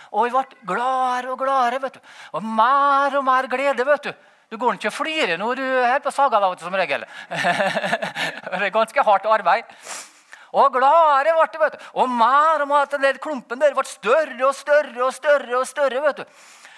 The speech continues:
Og, og, og jeg var mer og mer glad, vet du. Hoppa og spratt rundt omkring, vet du. Saga,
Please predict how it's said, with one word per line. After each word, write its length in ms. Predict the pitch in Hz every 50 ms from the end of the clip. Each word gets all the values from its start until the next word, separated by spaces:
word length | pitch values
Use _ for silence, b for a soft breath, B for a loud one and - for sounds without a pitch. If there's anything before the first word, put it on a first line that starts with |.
| B B B B B B B
Og, 180 | 185 226 247 254 233 214 208 b b b b b b b b _
og, 160 | - 190 233
og 180 | 247 240 262 262
jeg 100 | 262 269
var 120 | 285 294
mer 640 | 254 185 139 147 214 277 302 311 320 302 302 302 285
og 40 | 285 269
mer 200 | 269 294 294 269
glad, 220 | 262 262 311 302 277
vet 120 | 247 -
du. 160 | - - - - -
Hoppa 400 | 311 320 - - - 247 269 311
og 80 | 311
spratt 340 | - - 233 294 294 294 247
rundt 260 | 294 311 294 - 294
omkring, 280 | 302 262 254 269 294 302
vet 160 | 294 262 -
du. 120 | - - - -
Saga, 640 | - - - 220 247 320 330 311 311 311 269 269 285